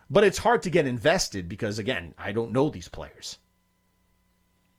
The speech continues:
A handful of guys that you may have heard about, especially in Japan, you have, I think,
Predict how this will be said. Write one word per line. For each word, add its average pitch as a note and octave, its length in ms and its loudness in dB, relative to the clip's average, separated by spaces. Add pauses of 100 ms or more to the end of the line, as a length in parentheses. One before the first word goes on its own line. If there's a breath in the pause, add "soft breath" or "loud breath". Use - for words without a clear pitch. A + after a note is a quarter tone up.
(120)
A F#2 60 -10
handful D#3 440 0
of B2 60 2
guys D3+ 340 2
that A2 160 -2
you A2 160 -6
may B2+ 180 0
have G#2+ 140 -4
heard F3 240 4
about, F#2 360 -2
especially C#3 500 0
in G#2+ 80 -2
Japan, C3+ 440 0
you A2 100 0
have, G#2+ 260 -2 (120)
I - 80 -6
think, C#3 240 -4